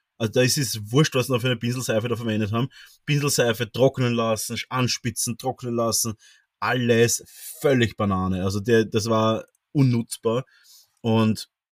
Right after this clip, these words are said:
da muss ich auch sagen, dass eine, das ist, das ist Bauernfängerei. Und zwar par excellence einfach. Also, wenn das nicht Bauernfängerei ist, das G W sagt, „Nehmt die und die Pinsel, mit denen könnt's malen“, ist ja völlig absurd. Also,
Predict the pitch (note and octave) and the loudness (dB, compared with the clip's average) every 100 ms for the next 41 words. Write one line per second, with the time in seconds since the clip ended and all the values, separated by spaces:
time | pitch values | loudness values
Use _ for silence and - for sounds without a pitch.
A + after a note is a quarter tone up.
0 | _ _ _ _ _ _ _ _ - G#2+ | _ _ _ _ _ _ _ _ -6 -2
1 | A2 G#2 A2 G#2 - G#2 G2+ G2+ F#2+ G2+ | 0 2 2 2 0 -2 0 -2 -2 -2
2 | F#2+ - - A#2+ B2 - _ C3+ B2+ A2 | -4 -6 0 0 0 -4 _ 0 0 2
3 | A2+ G#2 G#2 G#2 F#2+ F2 E2 - _ _ | 2 2 2 -2 -4 -4 -8 -12 _ _
4 | _ - G#2+ A#2 A2+ A2+ - _ _ - | _ -6 -2 4 4 4 -2 _ _ -4
5 | B2+ A#2+ A2 - A2 G2+ F#2 E2+ F#2 E2 | -2 -2 -2 0 0 2 0 -2 -6 -10
6 | - - _ _ _ - G#2+ A#2 A#2 A#2 | -14 -20 _ _ _ -2 4 6 6 6
7 | A#2+ A2+ B2 D#3 D#3 - A#2+ C3 C3+ B2 | 2 2 0 2 0 2 2 2 2 0
8 | A2+ G2+ G#2 A2+ - G#2 - G#2 G2+ G#2 | 2 2 2 2 0 -2 0 0 2 2
9 | G#2 G#2+ - G#2 G#2+ - G#2+ G#2 G2 G#2 | 2 0 0 0 0 0 0 0 2 -2
10 | G2+ G2 G2 G2 F#2+ F#2 G2+ G2 - F2 | 0 -2 -2 -2 -2 -4 -4 -6 -6 -6
11 | F2+ F#2+ _ _ - G2+ - - A#2+ G2+ | -6 -8 _ _ -4 -4 -6 -4 0 0
12 | F#2+ F2 - F2 D#2+ _ _ _ _ G2 | -2 -6 -8 -8 -10 _ _ _ _ -2
13 | G2+ G#2+ | 2 4